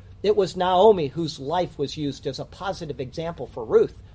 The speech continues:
so that she literally clung to her rather than returning to her own family. It was Naomi who had suffered the majority of the pains. She had lost her life in Israel, she had lost her husband, and she had lost her two sons.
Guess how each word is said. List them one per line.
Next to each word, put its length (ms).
so 180
that 160
she 180
literally 500
clung 460
to 80
her 200
rather 320
than 180
returning 460
to 120
her 140
own 160
family. 500
It 140
was 180
Naomi 680
who 160
had 140
suffered 500
the 60
majority 680
of 140
the 80
pains. 720
She 240
had 160
lost 400
her 120
life 280
in 100
Israel, 520
she 180
had 100
lost 280
her 100
husband, 540
and 140
she 120
had 100
lost 280
her 80
two 200
sons. 500